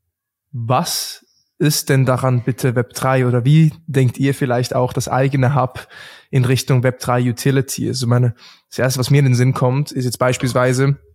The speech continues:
ich hab den Speaker N F T vom W drei Fund und eine Utility davon ist ja gerade, dass ich jetzt an jedem Event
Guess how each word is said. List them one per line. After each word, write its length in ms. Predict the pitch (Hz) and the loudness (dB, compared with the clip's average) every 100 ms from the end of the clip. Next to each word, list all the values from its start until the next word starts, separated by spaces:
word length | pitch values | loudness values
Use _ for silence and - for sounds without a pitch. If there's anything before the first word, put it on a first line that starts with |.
| _ _ _ _ _ - _ | _ _ _ _ _ -20 _
ich 400 | 156 151 - - - | 0 0 -2 -6 -4
hab 260 | 139 - | -4 -4
den 80 | 131 | -6
Speaker 380 | 123 - 165 - | -6 -4 -2 0
N 100 | 151 | 0
F 120 | 156 | -2
T 120 | - | -2
vom 160 | 156 143 | 0 2
W 100 | 135 | 0
drei 280 | - 131 156 | 0 -2 0
Fund 360 | - 165 - _ _ _ _ _ _ - | -2 -4 -6 _ _ _ _ _ _ 0
und 300 | 143 139 135 | 2 4 2
eine 200 | 135 151 | 2 2
Utility 400 | 143 156 147 135 | 2 0 0 -2
davon 280 | 127 131 | -2 -2
ist 80 | 131 | -2
ja 80 | 123 | -4
gerade, 320 | 123 120 127 | -4 -2 -2
dass 180 | 123 120 | -2 -4
ich 160 | 123 - | -6 -4
jetzt 480 | 127 135 - - | -4 -4 -8 -8
an 100 | 131 | -4
jedem 300 | 123 131 131 | -2 0 0
Event 600 | 131 131 123 135 170 - | -2 0 0 0 -2 -6